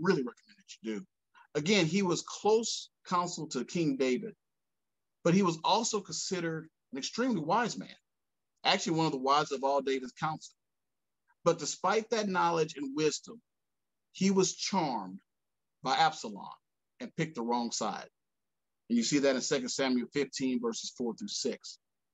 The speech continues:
But again, it directly hurt David tremendously due to the close ties that these two men had with each other.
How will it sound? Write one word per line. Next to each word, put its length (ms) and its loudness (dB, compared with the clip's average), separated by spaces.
But 120 2
again, 220 6
it 200 -6
directly 540 -4
hurt 160 0
David 320 0
tremendously 720 -4
due 200 4
to 120 -4
the 100 -2
close 420 -4
ties 440 2
that 160 -4
these 320 0
two 140 0
men 240 4
had 300 2
with 120 -2
each 160 -6
other. 120 -6